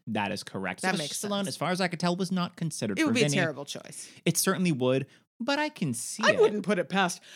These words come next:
Speaker 2: Hollywood, Mister Hollywood.
Speaker 1: If I learned that there was a f-, I mean, 'cause there's so many movies that I am just unaware of their existence, you know? When you come across, you're like,
Speaker 2: Mm-hmm.
Speaker 1: "Wait, what is this film?"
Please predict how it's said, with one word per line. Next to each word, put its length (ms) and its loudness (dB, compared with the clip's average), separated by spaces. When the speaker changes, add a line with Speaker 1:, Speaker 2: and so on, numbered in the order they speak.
Speaker 2:
Hollywood, 840 4
Mister 300 2
Hollywood. 500 4
Speaker 1:
If 80 6
I 160 8
learned 520 4
that 140 -2
there 160 2
was 560 0
a 60 -2
f-, 180 -6
I 80 -4
mean, 120 2
'cause 120 -6
there's 160 -4
so 160 -4
many 180 0
movies 400 2
that 200 -6
I 280 -6
am 120 2
just 260 -6
unaware 480 -2
of 120 -4
their 140 -4
existence, 560 -6
you 60 -2
know? 140 -2
When 120 2
you 80 2
come 200 -4
across, 420 -2
you're 140 -2
like, 240 -2
Speaker 2:
Mm-hmm. 160 -8
Speaker 1:
"Wait, 180 -4
what 220 -8
is 100 -4
this 220 -8
film?" 380 -4